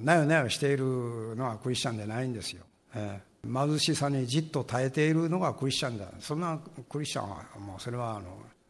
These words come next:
全然聖書の言うクリスチャンでない。貧しさに耐えて、ね、えー、弱さに耐えている、なんか、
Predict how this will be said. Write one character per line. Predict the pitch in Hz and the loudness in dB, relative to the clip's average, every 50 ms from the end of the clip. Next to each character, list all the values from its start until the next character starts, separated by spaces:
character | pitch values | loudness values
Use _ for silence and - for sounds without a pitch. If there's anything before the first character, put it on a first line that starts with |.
| _ _ - | _ _ -6
全 | 107 113 113 | -6 -4 -4
然 | 113 117 113 113 104 101 98 | -4 -4 -4 -4 -4 -4 -4
聖 | - - 151 | -2 -2 0
書 | 139 - - | 0 -2 -4
の | 98 92 85 - - | -6 -8 -10 -12 -10
言 | 123 123 123 120 | -6 -4 -4 -4
う | 117 | -6
ク | - - 127 | -6 -6 -6
リ | 127 | -4
ス | - - | -2 -4
チ | 120 | -4
ャ | 104 | -4
ン | 98 90 | -6 -8
で | - - | -12 -14
な | - - | -18 -20
い。 | - - _ _ - | -20 -20 _ _ -6
貧 | 110 123 151 156 156 151 | -2 0 2 2 2 2
し | 147 160 151 | 2 2 0
さ | - 143 139 | 2 2 0
に | 139 135 127 | 2 0 0
耐 | - - 113 127 139 | -2 -2 0 2 2
え | 143 | 2
て、 | 139 - - - - - - _ _ _ _ _ _ _ _ _ _ _ _ - | 2 -2 -6 -6 -8 -16 -20 _ _ _ _ _ _ _ _ _ _ _ _ -6
ね、 | 127 120 147 185 185 - - _ _ _ _ _ _ _ - | -2 -2 -2 -2 -4 -8 -18 _ _ _ _ _ _ _ -6
え | 131 131 135 127 127 127 123 120 117 117 | -4 -4 -2 -2 -4 -4 -4 -4 -4 -2
ー、 | 117 | 0
弱 | 123 131 139 143 139 | 2 2 4 2 2
さ | - - 139 | 2 2 0
に | 143 143 143 139 | 0 0 -2 -2
耐 | - 120 127 139 147 | -2 0 2 2 0
え | |
て | 147 - 98 - - - _ _ _ - | 0 -2 -10 -10 -12 -18 _ _ _ -14
い | 123 120 139 | -6 -2 -2
る、 | 143 139 131 117 117 - - 120 113 | 0 0 0 -2 -4 -10 -14 -12 -8
な | 113 127 | -8 -8
ん | |
か、 | 120 - 113 101 107 | -6 -6 -8 -8 -8